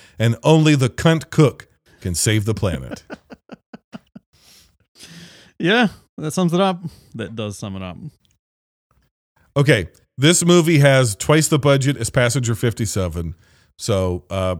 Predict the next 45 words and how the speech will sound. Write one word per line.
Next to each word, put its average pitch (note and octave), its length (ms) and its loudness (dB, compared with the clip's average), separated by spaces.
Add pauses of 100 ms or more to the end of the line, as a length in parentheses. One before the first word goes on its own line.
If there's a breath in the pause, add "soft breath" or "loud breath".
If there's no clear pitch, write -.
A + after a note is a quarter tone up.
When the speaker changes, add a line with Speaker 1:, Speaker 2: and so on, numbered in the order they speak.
Speaker 1:
and G#2 160 -4
we A#2 80 0
can A#2 160 -2
see A2+ 300 0
some A2+ 260 0
of G#2 80 -2
that, G2 260 -2
right? G2 260 -4
Because G2 240 -10
it's F2+ 100 -14
shot C3 240 0
at A#2+ 100 -4
sea. A#2 600 -2 (300 soft breath)
Part A2+ 180 0
of A2+ 80 -2
it A2 100 -2
appears G#2+ 400 -2
to G#2+ 60 -4
be G#2 220 -4
on G#2 100 -4
a G2 40 -4
real G#2+ 200 -2
battleship G2+ 920 -2
or G2 200 -4
adjacent, G2 600 -4 (440)
uh, B2+ 60 -18
you C3 640 -4
know, A#2+ 220 -6
stand-in B2+ 560 0
facilities. G#2+ 840 -4 (380 soft breath)
S-, - 180 -2
they're, G#2+ 300 0
they A2+ 120 -2
obviously A2 280 0
had A2+ 80 0
to A2 60 -6
build A2 260 -6
some G#2 160 -6
sets. D#3 680 0 (380 soft breath)
There's G2+ 420 -2
some G2+ 220 -2
out-to-sea A#2+ 640 -2
photography, C#3 760 0
helicopter C3 500 0
photography. A#2 760 -4